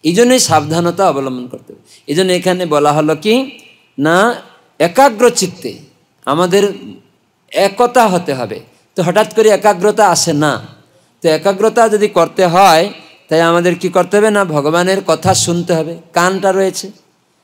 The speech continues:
ভগবানের কথা শুনতে শুনতে অভ্যাস করতে হবে, ভগবানের কথা বলতে বলতে অভ্যাস করতে হবে, ভগবানের ধ্যান করতে করতে অভ্যাস করতে হবে। এরকম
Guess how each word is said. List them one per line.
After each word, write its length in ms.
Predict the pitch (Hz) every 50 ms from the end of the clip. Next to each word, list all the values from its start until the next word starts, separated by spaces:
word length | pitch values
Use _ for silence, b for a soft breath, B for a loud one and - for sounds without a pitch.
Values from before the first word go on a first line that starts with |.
| _ _ -
ভগবানের 320 | 131 139 160 170 170 170
কথা 220 | 170 165 170 202
শুনতে 500 | 185 - - 160 160 170 170 175 185 196
শুনতে 440 | - - 180 170 160 156 147 196 214
অভ্যাস 420 | 196 151 113 110 - 147 139 - -
করতে 280 | 135 110 - - -
হবে, 180 | 71 - - - - b b b b _ 127
ভগবানের 400 | 139 143 147 170 175 175 175 175
কথা 260 | 170 160 - 165 147
বলতে 400 | 127 139 151 165 160 - 196 190
বলতে 400 | 190 196 190 190 - 220 226 226
অভ্যাস 400 | 180 143 120 147 160 156 151 -
করতে 260 | 151 139 - - 135
হবে, 260 | 127 120 113 113 110 110 B B B B _ 139
ভগবানের 460 | 143 151 160 175 180 175 175 165 131
ধ্যান 320 | 135 156 165 175 175 170
করতে 340 | 160 - 156 139 - 190 185
করতে 360 | 185 202 185 175 180 220 226
অভ্যাস 380 | 226 180 151 156 165 165 165 -
করতে 280 | - 147 127 - 139
হবে। 220 | 131 120 110 110 107 - b b b b b b _ -
এরকম 580 | 180 208 233 254 254 254 240 214 190 190 220